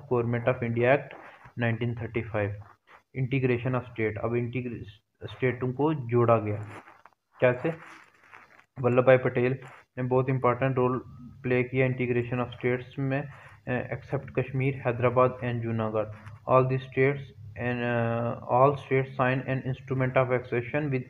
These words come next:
Indian government। सभी स्टेटों ने इंडियन, uh, गवर्नमेंट के साथ instrument of accession साइन किया, except कश्मीर, हैदराबाद and जूनागढ़। Uh,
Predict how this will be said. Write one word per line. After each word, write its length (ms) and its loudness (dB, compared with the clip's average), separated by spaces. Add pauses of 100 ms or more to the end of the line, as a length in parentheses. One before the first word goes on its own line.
Indian 280 0
government। 320 0 (460)
सभी 160 2
स्टेटों 360 -2
ने 160 0
इंडियन, 320 2
uh, 1000 -6
गवर्नमेंट 260 2
के 80 0
साथ 320 0
instrument 400 0
of 100 4
accession 580 0 (420)
साइन 280 -2
किया, 360 2 (380)
except 500 -2 (160)
कश्मीर, 340 -2
हैदराबाद 640 2
and 160 -4
जूनागढ़। 380 -4 (540)
Uh, 100 -4